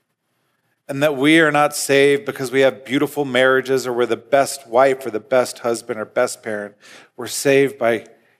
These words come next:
your grace. On the other hand, I pray that we would not,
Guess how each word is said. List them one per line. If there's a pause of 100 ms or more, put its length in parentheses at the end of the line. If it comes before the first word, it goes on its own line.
(100)
your
grace. (960)
On
the
other
hand,
I
pray
that
we
would
not,